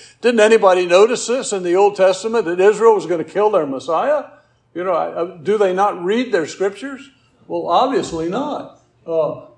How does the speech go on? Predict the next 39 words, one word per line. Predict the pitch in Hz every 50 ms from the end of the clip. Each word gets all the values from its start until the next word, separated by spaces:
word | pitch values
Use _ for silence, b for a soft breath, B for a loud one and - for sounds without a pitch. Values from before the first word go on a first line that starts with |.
| _ _
but | 180 170 165 240 262 269 - - - -
he'll | 170 233 240 233
be, | 233 214 - 226 - 208
he'll | 160 233 254 -
be | 214 208
executed | 220 254 254 - - 247 247 240 233 196 185 -
for | 196 185
a | 165
capital | - 220 233 240 220 208 190 175
crime. | - 202 226 254 269 247 202
And | 190 190
then | 220 247 247 202
De-, | 180 220 202 - 185 190 180 170
Gabriel | 202 226 269 320 339 339 247 190 170
goes | 185 185 180 170 190
on | 208 214
and | 202 160
says, | 196 -
"But | 160 226 226 220
not | 226 247 254 247
for | 240 226
himself." | 220 196 - - 233 269 277 254 185 - -
He | 165 208
didn't, | 226 254 240 202 170 - 160 160 - _ _ _ _ _ _ _ _ 180 175 147 _ _ _ _ _ _ _
he | 208 247
isn't | 302 277 214 226 220
executed | 214 214 202 - - 196 190 208 214 208 190 175 -
for | - 175
his | 165 208 226 -
capital | - 220 208 175 - 135 135 127
crimes. | - 143 131 127 127 147 156 - - - _ _ _ _ _ _ _ _ _ _ _ _ _ _ _ _ _ _ _ _ _ _ _ -
He's | 202 226 220 233
executed | 226 185 - - 165 - - 185 185 180 170 135
for | 139 143
my | 135 147 180 226 240
capital | - - 131 - - - - -
crimes | _ _ 110 - _ 135 - - _ _ _
and | - 123 131
yours. | 135 160 196 - - -